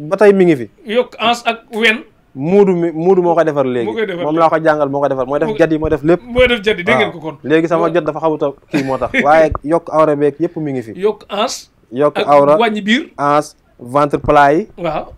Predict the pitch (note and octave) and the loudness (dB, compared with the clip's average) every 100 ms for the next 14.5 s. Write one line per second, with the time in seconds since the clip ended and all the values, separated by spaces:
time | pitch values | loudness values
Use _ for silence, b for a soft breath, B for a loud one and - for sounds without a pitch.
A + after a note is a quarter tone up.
0 | - D#3+ D#3 D#3+ - - F#3+ F3+ G#3+ C3 | -2 0 2 0 -4 -16 -10 -10 -6 0
1 | D#3+ D#3 D3+ D3 F#3+ _ F#3 G3+ E3+ G3+ | 2 2 -4 -6 -8 _ -14 -12 -14 -20
2 | _ - D#3+ D3+ - _ - F3+ E3 - | _ 2 4 4 0 _ -16 -10 -10 -10
3 | - C#3 _ _ _ _ B2+ C#3+ D#3 D#3 | -18 -20 _ _ _ _ -6 -2 -2 -2
4 | D3+ D#3 C#3 C3 D3+ - _ _ _ - | -2 0 4 4 2 -4 _ _ _ -6
5 | C#3+ - D3 C#3+ C#3 C3+ C3+ D3+ D3 C#3+ | -4 0 0 2 2 2 0 -2 -2 -2
6 | C#3 E3+ G3+ _ D#3+ C#3+ E3 _ _ _ | 0 0 -4 _ -20 -18 -20 _ _ _
7 | _ _ E3 E3 E3+ E3+ D#3+ D#3 D#3+ - | _ _ -2 -2 -2 -2 0 -2 -4 -8
8 | G3 _ _ E3+ D3+ D3 _ _ - _ | -20 _ _ -16 -16 -16 _ _ -20 _
9 | _ - F#3+ A3 G#3 - - A#3+ A3 G#3+ | _ -8 -2 0 -2 -4 -8 -8 -6 -6
10 | G3+ F#3 D#3 D3+ C#3 A2 - _ _ F3 | 0 2 2 2 0 0 -6 _ _ -8
11 | C#3 A2+ B2+ D3 C3+ - C#3+ C3+ A#2+ A#2+ | -8 -10 -2 0 0 -2 -2 -2 -2 -6
12 | A#2+ B2 A2+ A2+ A#2+ A#2 A2 A2 G2 A2 | -6 -4 -6 -6 -10 -10 -12 -12 -12 -6
13 | F3 F3 E3+ D#3 D#3 C#3+ C#3 C3+ C#3 D3 | -6 -4 -4 -2 -4 -4 -4 -4 -4 -4
14 | D3+ - D3 A#2+ | -4 -2 -2 -2